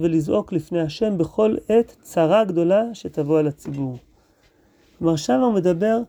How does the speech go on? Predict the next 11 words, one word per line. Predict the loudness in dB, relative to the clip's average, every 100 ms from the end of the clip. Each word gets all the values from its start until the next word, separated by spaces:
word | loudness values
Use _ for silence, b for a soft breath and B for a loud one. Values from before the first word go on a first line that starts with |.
| b b b -8
על | -8
תעניות | -6 -2 2 2 2 0 -4 _ _ _ _ _ _
שהן | -8 0 0 0 -4 -10 -12
קשורות | -6 -2 -2 -2
לצרות. | -8 -4 -2 0 -4 -8 _ _ b b b b -6
ובאמת, | 0 2 2 0 0 -6 -10
ה-, | -4 -4 -4 -6 -12 _ -20 _ _
הלכות | -12 -6 -2
תעניות | 0 0 0 0
מדברות | 0 0 0 0 0 -4 b b b
על | -2 0